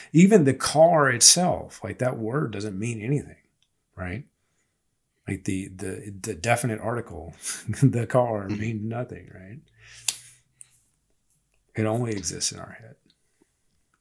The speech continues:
Speaker 2: Yeah. I think that that's where maybe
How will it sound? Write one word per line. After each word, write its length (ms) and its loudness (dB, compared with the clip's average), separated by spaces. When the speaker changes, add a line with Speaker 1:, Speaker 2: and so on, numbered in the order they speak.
Speaker 2:
Yeah. 220 -6
I 80 -8
think 200 -4
that 140 -6
that's 280 -10
where 300 -10
maybe 520 -6